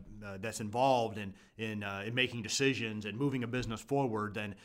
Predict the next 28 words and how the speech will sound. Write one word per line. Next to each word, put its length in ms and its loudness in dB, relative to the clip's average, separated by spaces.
just 180 -4
simply 240 -2
what 200 -2
we 100 -4
had 100 -4
learned 360 0
in, 180 -6
in 100 -6
the 60 -4
bubble 420 -2
of 80 -8
a 60 -6
classroom. 600 -2
So 200 0
being 140 4
able 160 4
to 100 -2
apply 280 0
practical 380 2
principles 460 -4
to 120 -8
real 200 2
life 240 0
business 300 -4
situations. 640 -6
Then 180 -4
fifth, 300 -2
uh, 320 0